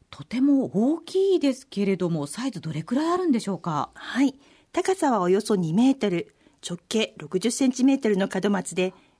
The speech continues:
Speaker 2: 園内の樹木管理で剪定した竹や松、梅の枝を使っています。
Speaker 1: はい。
Speaker 2: 竹は三本の長さが七対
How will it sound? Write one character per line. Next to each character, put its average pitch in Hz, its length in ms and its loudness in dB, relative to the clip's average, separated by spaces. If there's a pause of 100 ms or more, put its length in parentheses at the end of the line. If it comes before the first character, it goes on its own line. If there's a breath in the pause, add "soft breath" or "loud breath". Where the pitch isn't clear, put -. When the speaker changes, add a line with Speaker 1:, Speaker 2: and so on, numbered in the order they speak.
Speaker 2:
園 220 180 4
内 185 160 0
の 160 120 -2
樹 170 120 -6
木 220 220 -2
管 285 200 0
理 233 80 2
で 185 140 0
剪 240 260 0
定 254 200 -2
し - 100 -10
た - 220 -2 (160)
竹 - 280 -6
や 185 180 -2
松、 208 540 -2 (220)
梅 226 200 4
の 330 100 4
枝 330 180 0
を 320 60 -2
使 - 160 -6
っ 277 40 -2
て 262 160 -4
い 254 60 0
ま 262 140 0
す。 - 160 -12
Speaker 1:
は 190 320 -10
い。 175 120 -16 (380)
Speaker 2:
竹 - 280 -4
は 240 140 2
三 320 280 2
本 233 160 2
の 190 80 0
長 190 240 -2
さ 170 120 -8
が 190 220 -2 (300 soft breath)
七 202 280 0
対 294 400 -2